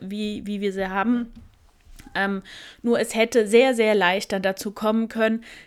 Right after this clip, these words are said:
dass quasi etwas erstellt wird, was am Ende dann vielleicht in der Tonne landet. Und mein Anspruch ist es eben auch nicht, ein Brautpaar dann davon zu überzeugen, von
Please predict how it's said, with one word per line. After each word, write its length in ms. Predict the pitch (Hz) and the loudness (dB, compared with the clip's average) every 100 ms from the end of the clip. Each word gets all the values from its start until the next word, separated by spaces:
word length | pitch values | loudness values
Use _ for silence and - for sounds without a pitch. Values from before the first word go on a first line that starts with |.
| - | -6
dass 300 | 208 208 - | -4 -4 -4
quasi 480 | 196 196 196 196 - _ | -4 -2 -2 -6 -8 _
etwas 280 | 196 180 - | -8 -8 -10
erstellt 540 | 190 - 214 269 269 | -10 -2 0 0 0
wird, 220 | 233 226 | 0 0
was 260 | 196 214 - - | -2 -6 -8 -8
am 200 | - 196 | -6 -4
Ende 260 | 196 202 196 | -2 -2 -2
dann 220 | 190 185 | -4 -4
vielleicht 400 | - 175 - - | -6 -4 -4 -6
in 100 | 196 | -4
der 140 | 185 | -2
Tonne 300 | - 208 180 | -2 -6 -6
landet. 500 | 175 165 160 - - - _ _ - | -8 -10 -12 -14 -16 -20 _ _ -12
Und 320 | 214 208 - | -6 -6 -4
mein 360 | 214 202 196 247 | -2 2 4 2
Anspruch 460 | - 233 - 226 - | 0 -2 -2 -2 -2
ist 180 | 226 | -4
es 160 | 240 233 | -4 -4
eben 240 | - 196 | -4 -4
auch 240 | - 190 - | -4 -4 -2
nicht, 300 | 220 254 - - - - | -2 -2 -6 -20 -18 -8
ein 180 | 202 | -8
Brautpaar 580 | 202 226 254 262 - 202 | -4 0 0 0 -2 -2
dann 240 | 196 202 196 | -2 -4 -4
davon 400 | 196 - 220 202 | -6 -4 -6 -4
zu 120 | 220 | -6
überzeugen, 680 | 185 - - 247 277 226 208 | -6 -8 -6 -2 0 0 -4
von 300 | - 196 | -4 -6